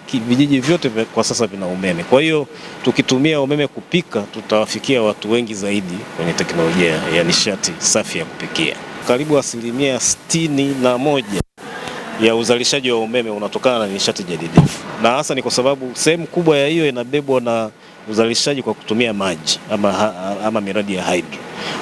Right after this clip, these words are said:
Kwa hiyo tuna karibu asilimia sitini na moja, na kwenye ule mpango mahususi wa serikali tunataka tufikie asilimia sabini na tano ifikapo ishirini thelathini. Kwa hiyo mchango wa nishati jadidifu ni kiwango kikubwa sana. Tunachotaka sasa kufanya, kwa sababu asilimia kubwa ya hiyo inatokana na,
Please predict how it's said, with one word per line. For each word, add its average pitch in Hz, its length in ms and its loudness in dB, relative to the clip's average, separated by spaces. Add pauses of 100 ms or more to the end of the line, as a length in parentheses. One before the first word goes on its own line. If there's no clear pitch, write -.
Kwa - 100 -6
hiyo 143 100 10
tuna 151 200 2
karibu 170 260 0
asilimia 139 380 2
sitini - 220 -2
na 101 240 -2
moja, 101 160 0
na 120 160 0
kwenye 135 220 -2
ule 160 160 2
mpango 147 420 0
mahususi 135 400 -2
wa 127 60 2
serikali 120 560 0
tunataka 113 460 0
tufikie 131 500 -2
asilimia 120 420 0
sabini 120 280 -2
na 110 100 0
tano 98 360 -4
ifikapo 113 580 -4
ishirini 104 500 -4 (120)
thelathini. 92 520 0 (480)
Kwa 139 80 8
hiyo 185 80 6
mchango 165 440 0
wa 127 120 2
nishati 127 280 -2
jadidifu 110 520 -2
ni 98 80 -8
kiwango 107 340 0
kikubwa - 460 0
sana. 156 220 -4 (140)
Tunachotaka 180 600 2
sasa 185 240 -2
kufanya, 131 500 -4 (960)
kwa 135 100 8
sababu 160 400 4
asilimia 151 480 2
kubwa 156 260 2
ya 135 80 4
hiyo 156 180 2
inatokana 127 440 2
na, 113 240 2